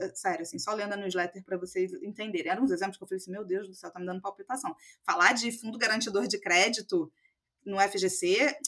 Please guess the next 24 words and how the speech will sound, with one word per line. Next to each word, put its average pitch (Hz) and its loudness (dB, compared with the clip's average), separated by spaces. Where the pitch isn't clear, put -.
opa, 180 -6
no 190 -10
C 190 -4
D 185 4
B, 190 6
que - -4
ele 190 0
pode, 190 4
é, 165 -4
garantir, 190 2
né, 247 8
o, 127 2
o 190 0
teu 190 -4
patrimônio, 180 4
imagina, 214 2
não, 170 0
eu 170 -8
escondo 214 2
essa 269 2
informação, 311 4
não 180 -2
precisa. 185 -2
Falar 185 8